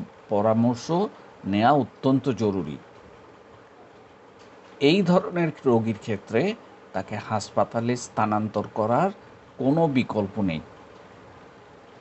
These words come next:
আমরা যে ওষুধগুলোর কথা বললাম, সেগুলো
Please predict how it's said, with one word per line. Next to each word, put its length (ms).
আমরা 580
যে 460
ওষুধগুলোর 560
কথা 240
বললাম, 560
সেগুলো 720